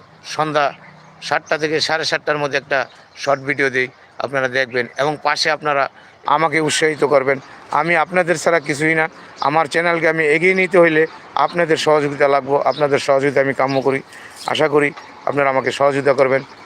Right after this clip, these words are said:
সব সময় একটা করে লাইক দিয়ে যাবেন। এই আশেপাশে সব দেখাই দিলাম। তো যাই হোক, যাই হোক, আমি এখানেই আজকে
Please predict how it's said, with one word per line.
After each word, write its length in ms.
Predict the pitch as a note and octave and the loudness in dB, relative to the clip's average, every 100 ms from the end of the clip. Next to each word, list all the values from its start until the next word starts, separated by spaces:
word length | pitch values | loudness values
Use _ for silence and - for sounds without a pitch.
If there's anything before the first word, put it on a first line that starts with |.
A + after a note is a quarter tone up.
| - - | -20 -6
সব 100 | - D#3 | -4 -2
সময় 240 | F3 D3+ C#3 - - - - - - | 0 0 0 -6 -18 -20 -20 -20 -4
একটা 140 | C#3 D#3+ D3 | 0 2 2
করে 140 | D3+ C#3+ - B2+ | 2 0 0 0
লাইক 160 | D3 C3+ | 0 2
দিয়ে 120 | D#3 D3 | 2 4
যাবেন। 200 | C#3+ D#3 - - - - | 2 0 -6 -20 -16 -2
এই 60 | C#3 | 0
আশেপাশে 340 | C#3 D3 C#3 B2 C3 | 0 2 0 0 0
সব 100 | C3+ | 2
দেখাই 200 | B2+ C3+ C#3 | 2 0 2
দিলাম। 180 | D3 E3 E3+ - - - | 0 0 -4 -18 -20 -10
তো 60 | C3 A#2+ | -4 2
যাই 140 | D3+ | 4
হোক, 100 | E3 F3+ - - - - - - - - | 2 -2 -10 -20 -18 -18 -18 -18 -16 -2
যাই 140 | C#3+ E3+ | 0 0
হোক, 100 | F3 C#3 | 0 0
আমি 100 | D#3 | 0
এখানেই 260 | C#3 D#3 D3 - - - - | 0 0 -2 -6 -18 -12 -8
আজকে 180 | B2+ D#3 | -4 0